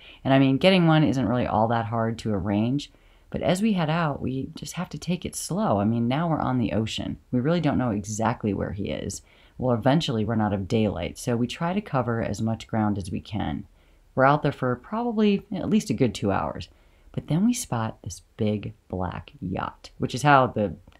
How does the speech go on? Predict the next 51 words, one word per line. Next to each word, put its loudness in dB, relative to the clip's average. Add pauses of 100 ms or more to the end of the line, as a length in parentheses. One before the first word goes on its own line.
hotel 0
clerk -8
described -4
it. -10 (540)
We -14
sort -2
of -4
creep 0
up -4
to -4
it, -4
knowing, 2 (320)
you 2
know, 4
he 2
wants 2
to -2
be 2
alone, 2
but -6
just -2
enough 6
where 0
we -2
can -2
see -2
the 0
name. 2 (580)
We've 4
already 6 (220)
crept 4
up 4
to 0
a 0
couple 0
other 4
ones 2
and 4
missed -2
the -10
target. -4 (540)
But -8
we -6
find 0
out -2
that -6
this -4
is -4
the -2
one. -4 (100)
In -4